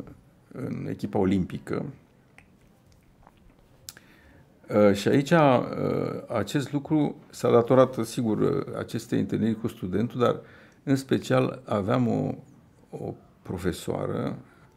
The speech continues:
profesoara noastră de matematici, Lucreția Carp, care era din celebra familie Carp, care era o femeie extraordinar de, adică un profesor desăvârșit.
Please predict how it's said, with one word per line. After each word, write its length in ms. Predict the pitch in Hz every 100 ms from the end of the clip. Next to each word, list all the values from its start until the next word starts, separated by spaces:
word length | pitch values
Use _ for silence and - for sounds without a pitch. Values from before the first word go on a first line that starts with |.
| _ - _ -
profesoara 360 | 98 - 110
noastră 220 | 101 101 98
de 80 |
matematici, 840 | 92 87 92 - - - 127 - -
Lucreția 520 | - 98 104 101 101
Carp, 380 | - - - -
care 160 | - -
era 160 | 98 107
din 260 | - - - - - _ - -
celebra 380 | - 87 104 104
familie 500 | 95 95 92 101 -
Carp, 260 | - - - -
care 140 | - 101
era 140 | 120
o 40 | 117
femeie 460 | - 107 113 117 - - - - - _ _ _ _ _ - - -
extraordinar 1040 | 117 - - 95 87 85 85 87 92 98 90
de, 280 | 87 90 - - _ _ _ - -
adică 220 | 104 107
un 60 | 101
profesor 500 | 101 - 120 - 92
desăvârșit. 1000 | 90 110 - 85 80 90 - - -